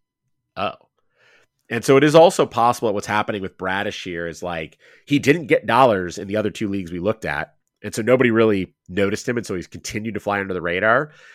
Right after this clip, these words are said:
And in this league, the first couple teams to put a dollar on looked at that team and were like, "Yeah, I'll give a dollar to Bradish." And then the third team that showed up was like, "Two dollars to Kyle Bradish?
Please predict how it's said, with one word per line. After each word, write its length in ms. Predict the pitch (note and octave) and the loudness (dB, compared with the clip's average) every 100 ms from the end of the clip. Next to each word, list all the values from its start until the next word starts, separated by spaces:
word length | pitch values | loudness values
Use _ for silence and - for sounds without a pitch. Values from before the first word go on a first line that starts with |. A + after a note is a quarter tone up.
| - - | -20 -4
And 140 | B2 | -4
in 80 | A2+ | 0
this 240 | C#3 - | 0 0
league, 400 | A#2 G#2+ G#2 G#2+ - _ _ _ | -2 -2 -2 -6 -16 _ _ _
the 100 | - | -6
first 480 | - C3+ D3 D3 - _ _ - | 0 6 6 4 -10 _ _ 0
couple 220 | D3 D3 | 0 0
teams 360 | - C3 C3+ - | -4 -4 -4 -6
to 60 | |
put 200 | - C3+ | 0 0
a 40 | G2 | 2
dollar 420 | C3+ A#2 B2 A#2+ | 2 4 6 6
on 220 | A2+ B2+ | 6 4
looked 180 | A#2 - | 0 -2
at 60 | A2 | -4
that 140 | G#2+ | -4
team 200 | G#2+ A2+ | -4 -4
and 80 | A#2 | 0
were 60 | |
like, 160 | A2+ G#2 | 0 4
"Yeah, 120 | C#3+ | 4
I'll 100 | B2+ | 4
give 120 | B2 | 0
a 40 | G#2 | -2
dollar 240 | G2 F2 | -2 -2
to 60 | E2 | -4
Bradish." 580 | F2 D2+ D2+ G2+ - - - - - | -4 -4 -4 -6 -8 -18 -20 -20 -8
And 120 | B2 | -4
then 100 | A#2+ | -2
the 80 | B2+ | -2
third 300 | - C3+ C3+ | 4 6 6
team 140 | C#3 B2+ | 2 -4
that 120 | A#2+ | -2
showed 200 | - A2 | 0 2
up 140 | A2+ | 2
was 140 | G#2+ A#2+ | 0 0
like, 340 | G#2+ G2 - _ _ _ - | 2 0 -4 _ _ _ -10
"Two 140 | F#3+ | 0
dollars 260 | B3+ G#3 - | 4 4 2
to 80 | - | 0
Kyle 200 | C#3 G#2+ | 2 4
Bradish? 600 | B2+ F3 F#2+ - - | 4 4 2 -8 -16